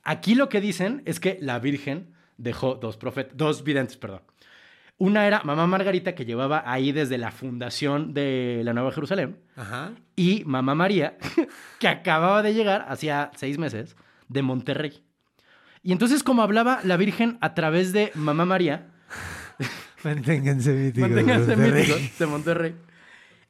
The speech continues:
Speaker 1: Es que la vi-, e-, e-, ella entraba en trance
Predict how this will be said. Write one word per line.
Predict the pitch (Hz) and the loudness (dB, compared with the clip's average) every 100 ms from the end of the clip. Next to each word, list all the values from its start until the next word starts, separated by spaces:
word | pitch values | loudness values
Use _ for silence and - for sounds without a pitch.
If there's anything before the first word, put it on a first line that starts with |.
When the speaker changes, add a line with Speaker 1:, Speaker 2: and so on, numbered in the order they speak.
| _ | _
Speaker 1:
Es | - 208 | -4 -2
que | - 247 - | 0 0 0
la | 175 | 0
vi-, | 175 | 0
e-, | - 220 | -4 -6
e-, | 208 - - | -8 -8 -2
ella | 196 | 0
entraba | 220 180 202 | 2 0 -2
en | 190 | -2
trance | 175 180 - 277 | -2 -4 -4 -6